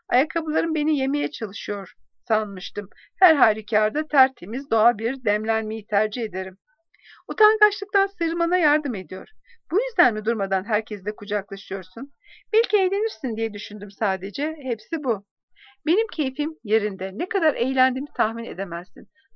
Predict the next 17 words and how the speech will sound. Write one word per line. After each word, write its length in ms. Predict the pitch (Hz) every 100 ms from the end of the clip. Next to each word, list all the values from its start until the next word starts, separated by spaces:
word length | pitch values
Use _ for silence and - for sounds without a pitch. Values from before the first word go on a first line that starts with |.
| _
Sırt 260 | 415 415 220
üstü 220 | - -
uzanıp 320 | 214 233 233
gökyüzüne 480 | 247 240 220 214 208
bakarken 560 | 214 226 240 - 170 - - _ -
Dexter'ın 540 | 370 - - 202 233
kendisine 480 | 214 285 311 - 320
baktığını 380 | 294 294 302 302
hissedebiliyordu. 880 | - 277 226 185 185 196 185 - - - - -
"Peki 240 | 403 359
sen 220 | 349 349 415
neler 300 | 427 254 190
yapıyorsun?" 680 | 196 - 196 190 - 170
dedi 240 | 190 190 185
Dexter. 400 | 196 _ 208 - _ _ -
"Bir 140 | 359
haber, 420 | 285 214 202 180